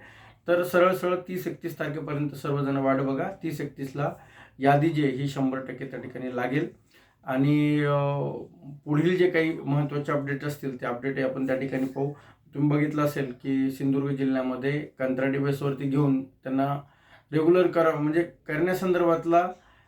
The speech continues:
निर्णय शासन घेते का काय अशी भीती आता सर्वांना त्या ठिकाणी लागलेली, कारण जिल्हास्तरीय भरती करणार असं, अ, माननीय दीपक केसरकर साहेब म्हटले. परंतु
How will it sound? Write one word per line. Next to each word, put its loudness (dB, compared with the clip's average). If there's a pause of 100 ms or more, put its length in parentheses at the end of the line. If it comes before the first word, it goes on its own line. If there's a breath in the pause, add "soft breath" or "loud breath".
(120 soft breath)
निर्णय 2 (260)
शासन 2
घेते 0
का 2
काय 6
अशी -2
भीती -4
आता -2
सर्वांना -4
त्या -2
ठिकाणी 0
लागलेली, 0
कारण 0
जिल्हास्तरीय 0
भरती -6
करणार -2
असं, -8 (640 loud breath)
अ, -4 (140)
माननीय -4 (160)
दीपक -8
केसरकर -4
साहेब -2
म्हटले. -2
परंतु -2